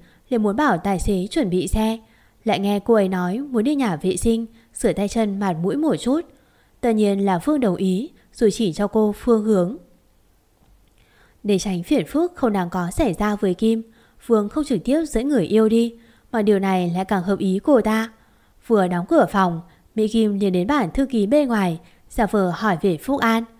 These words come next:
Chị Mai thấy cô gái này từ trong phòng giám đốc đi ra, chắc là khách quý của sếp, thế nên cũng nhiệt tình đưa cô ấy đến trước phòng Phúc An, xong thì quay lại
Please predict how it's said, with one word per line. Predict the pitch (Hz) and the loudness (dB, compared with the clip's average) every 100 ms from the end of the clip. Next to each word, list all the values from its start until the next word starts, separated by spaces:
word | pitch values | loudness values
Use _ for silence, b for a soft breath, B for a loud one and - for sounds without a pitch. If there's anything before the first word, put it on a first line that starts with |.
| b b b b b | b b b b b
Chị | - 202 | -10 -6
Mai | 202 202 196 | -2 0 -2
thấy | - | -2
cô | 196 294 | 2 2
gái | 240 180 | 2 0
này | 277 226 165 - | 0 0 0 0
từ | 202 | -2
trong | 285 | -2
phòng | 262 233 175 | -2 -2 0
giám | 202 175 | -2 -2
đốc | 202 294 | 0 0
đi | 247 226 | 2 0
ra, | 226 220 220 b b b | 2 0 -2 b b b
chắc | - 311 | -2 0
là | 226 | 0
khách | - 285 | 0 -4
quý | 247 190 | -2 -2
của | 185 302 | 2 2
sếp, | 165 254 320 - b b b b | 2 2 -2 -4 b b b b
thế | 220 | -2
nên | 190 208 202 | 0 0 -2
cũng | 226 | -2
nhiệt | 285 254 | -2 0
tình | 202 185 170 | 0 0 0
đưa | 190 269 | 2 4
cô | 269 | 6
ấy | 196 185 | 4 4
đến | 196 196 | 2 0
trước | 175 330 | 0 -2
phòng | 262 190 | -2 -2
Phúc | 143 285 | -2 -4
An, | 240 220 226 - b b b | 0 0 -2 -8 b b b
xong | - 233 202 196 | -2 0 0 -2
thì | 220 | -2
quay | 269 | 0
lại | 277 208 | 0 0